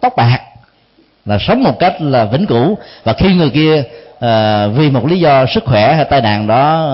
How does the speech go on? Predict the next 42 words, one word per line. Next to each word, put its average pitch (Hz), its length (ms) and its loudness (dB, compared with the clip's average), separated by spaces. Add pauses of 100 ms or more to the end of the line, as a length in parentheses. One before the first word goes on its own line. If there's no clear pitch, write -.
(220)
lìa 143 220 2
đời 127 180 0
cõi 143 80 0
đời 113 260 0 (120)
trước 247 180 0
chúng 180 100 -4
ta, 127 200 -2 (320)
chúng 151 100 0
ta 135 60 2
cũng 151 140 -4
không 202 420 -2
cần 110 220 0
có 170 120 0
một 127 200 0
nhu 143 160 2
cầu 98 220 0
tái 131 200 0
giá, 143 280 -2 (180)
bởi 123 180 0
vì 110 180 2 (320)
chúng 180 120 -2
ta 160 80 2
đã 123 100 2
thỏa 131 520 -2
mãn 131 440 0 (140)
và 113 80 -2
cảm 117 180 -2
thấy 175 100 0
hạnh 123 380 0
phúc 254 160 -2
với 175 100 0
cái 175 180 -6
mối 233 180 0
tình 139 200 0
mà 110 60 0
mình 110 200 0
đã 123 80 0
từng 107 220 -4
có, 135 240 0 (480)
trân 190 200 2
quý 208 140 4
nó. 220 240 0